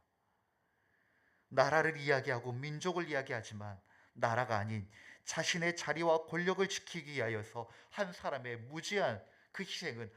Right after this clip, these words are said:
아무것도 아닌 것이 되어지고, 하나님에 대한 관심과 하나님에 대한 마음에 대한 마음도 이들에게는 없다라는 겁니다. 철저하게 자신의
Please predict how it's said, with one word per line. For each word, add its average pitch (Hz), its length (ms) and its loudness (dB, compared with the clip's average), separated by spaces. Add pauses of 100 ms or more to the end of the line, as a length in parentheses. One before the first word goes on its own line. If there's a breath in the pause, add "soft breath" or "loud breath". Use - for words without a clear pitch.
(140 loud breath)
아무것도 117 680 -4
아닌 135 340 -2
것이 170 280 -2
되어지고, 110 480 -10 (640 soft breath)
하나님에 117 520 -4
대한 107 360 -8
관심과 147 760 -4 (220 loud breath)
하나님에 180 500 -4
대한 160 360 0
마음에 170 480 2
대한 107 260 -4 (460 soft breath)
마음도 123 600 0 (120)
이들에게는 117 560 -4 (200 loud breath)
없다라는 117 640 -4
겁니다. 101 400 -12 (580 soft breath)
철저하게 120 760 -4
자신의 156 520 -2